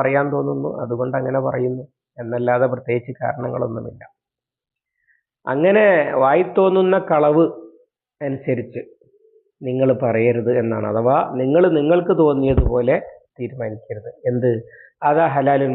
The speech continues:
വഹാദാ ഹറാം. ഇതൊക്കെ അള്ളാഹ് ഹറാമാക്കിയതാണ്, അല്ലെങ്കിൽ ഹലാലാക്കിയതാണ്, അല്ലെങ്കിൽ ഇത് പാടുള്ളതാണ്,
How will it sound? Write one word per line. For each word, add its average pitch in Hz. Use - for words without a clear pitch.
വഹാദാ 117
ഹറാം. 104
ഇതൊക്കെ 165
അള്ളാഹ് 151
ഹറാമാക്കിയതാണ്, 135
അല്ലെങ്കിൽ 123
ഹലാലാക്കിയതാണ്, 123
അല്ലെങ്കിൽ 127
ഇത് 135
പാടുള്ളതാണ്, 139